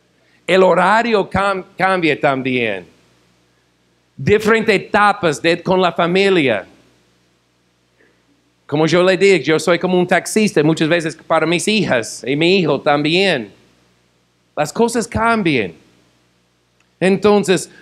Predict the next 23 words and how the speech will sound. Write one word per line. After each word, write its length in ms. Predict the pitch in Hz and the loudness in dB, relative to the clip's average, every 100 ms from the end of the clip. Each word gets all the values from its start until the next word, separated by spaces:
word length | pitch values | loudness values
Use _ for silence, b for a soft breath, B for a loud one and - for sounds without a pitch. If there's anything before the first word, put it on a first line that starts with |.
| B - | B -4
no 400 | 160 180 220 254 | 0 2 4 2
las 240 | 240 - | 0 -4
cosas, 640 | - 220 220 214 190 - 180 | 0 2 2 0 -2 -4 -10
hermanos, 560 | 185 190 180 185 185 185 | -2 0 2 2 0 0
que 360 | 190 170 143 - | 0 0 -2 -6
no 200 | 160 208 | 0 2
van 200 | 226 220 | 4 2
a 100 | 202 | 0
mantenerse 920 | 180 180 175 165 185 175 214 208 220 202 | -2 -2 -2 -2 -2 0 0 0 -2 0
lo 200 | 202 240 | 0 2
mismo 640 | 254 320 - - 240 175 | 2 0 -2 0 0 2
en 120 | 165 | 0
nuestra 380 | 170 165 170 151 | 0 -2 -2 -2
vida. 540 | 131 143 120 107 92 - _ _ _ _ _ _ - | -2 -4 -4 -8 -10 -14 _ _ _ _ _ _ -4
Entonces, 480 | 185 233 233 220 | 0 2 2 0
tenemos 380 | 214 220 254 269 | 0 0 0 0
que 180 | 247 214 | 0 0
ver, 260 | 180 247 220 | 2 0 0
la, 200 | 196 - | -2 -2
tenemos 420 | 190 214 247 214 | -2 0 0 0
a 100 | 202 | 0
veces 320 | 226 214 196 | 0 0 -2
expectativas 880 | 226 214 - 214 214 185 247 262 247 | -2 0 0 0 0 0 0 2 2